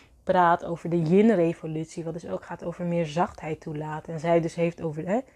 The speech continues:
de schoot op, je hoofd op de schoot van een vrouw kunnen zetten. Dat gaat over die zachtheid in je leven uitnodigen. En ik geloof, en dat is waar magie voor mij over gaat,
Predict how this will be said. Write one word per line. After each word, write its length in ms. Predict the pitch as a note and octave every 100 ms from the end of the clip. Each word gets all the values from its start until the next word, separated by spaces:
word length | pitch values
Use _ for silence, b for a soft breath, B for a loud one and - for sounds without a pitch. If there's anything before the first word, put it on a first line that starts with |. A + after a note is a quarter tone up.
| b
de 80 | E3+
schoot 440 | - - F#3 F3+
op, 120 | E3 - _ _ _ _ _
je 160 | D#3+ F3+
hoofd 280 | F#3+ G#3 E3+
op 120 | E3
de 60 |
schoot 320 | E3 - F3+ -
van 100 | F3
een 60 |
vrouw 360 | E3 E3+ F3 G3+
kunnen 280 | F#3 E3+ D3+
zetten. 400 | D#3 - A3 B3 B B B B B B
Dat 140 | -
gaat 180 | - F#3
over 200 | F#3 E3+
die 100 | E3
zachtheid 520 | - G3+ - E3+ D#3+
in 120 | E3
je 80 | D#3
leven 380 | D#3+ E3+ - -
uitnodigen. 680 | D#3 D#3 D#3+ D#3 - - -
En 100 | F3+
ik 140 | -
geloof, 400 | - E3 E3 A3
en 80 | F#3+
dat 80 | E3
is 60 |
waar 140 | E3+ D#3+
magie 440 | D#3 - G3+ F#3
voor 140 | -
mij 220 | E3 D#3+ -
over 260 | D#3 D#3
gaat, 480 | D3 - D#3+ A3+ B3+